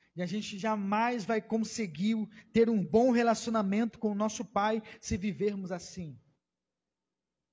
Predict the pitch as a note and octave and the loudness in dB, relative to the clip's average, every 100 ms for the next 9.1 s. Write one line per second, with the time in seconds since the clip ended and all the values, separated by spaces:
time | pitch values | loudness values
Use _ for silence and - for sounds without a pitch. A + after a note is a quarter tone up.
0 | _ _ _ _ _ _ _ _ _ _ | _ _ _ _ _ _ _ _ _ _
1 | D4 - E4+ F#4+ G#3+ B3+ A#3 A#3 A3 C4 | -10 -4 -4 -4 -4 -4 -2 -4 -4 -6
2 | A3 B3+ - D4 - A#3+ G#3+ - A#3+ A3+ | 0 0 -2 -4 -2 -2 -4 -8 -6 -4
3 | A3 F3+ - - - _ G3 E3 E3 F#3 | -6 -8 -14 -16 -20 _ -8 -8 -6 -6
4 | E3 F3 A3+ - _ _ _ _ _ _ | -4 -4 -6 -8 _ _ _ _ _ _
5 | _ _ _ _ A#3+ G#3+ A3 A3 A#3+ B3+ | _ _ _ _ -4 -2 -2 -2 0 2
6 | B3 B3 C#4+ - _ _ _ F#3 F#3+ F#3+ | 2 -2 -8 -20 _ _ _ -10 -6 -6
7 | G3 - - A#3 A3 G3+ E3+ G#3+ G#3 _ | -8 -10 -4 -2 0 -2 -4 -6 -8 _
8 | _ C3+ D3 G#3+ G#3+ - A#3 G#3+ G#3+ G#3+ | _ -14 -10 -8 -10 -4 -2 0 -2 -4
9 | G#3+ | -6